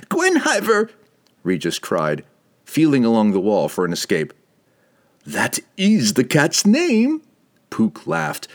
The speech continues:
still not realizing the halfling's honest recognition of the beast. "Goodbye, Regis.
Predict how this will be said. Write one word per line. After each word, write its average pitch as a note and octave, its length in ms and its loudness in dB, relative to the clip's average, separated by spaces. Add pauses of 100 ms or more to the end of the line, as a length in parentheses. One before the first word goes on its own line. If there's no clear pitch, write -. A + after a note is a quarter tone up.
(220)
still C4+ 320 0
not G#3+ 280 0
realizing F#2 580 0
the D2 100 -6
halfling's G2 640 -4
honest B2+ 400 -4
recognition F#2+ 600 -2
of D2 100 -8
the D2 60 -10
beast. D#2 360 -6 (680)
"Goodbye, F3 760 0
Regis. D2 680 -6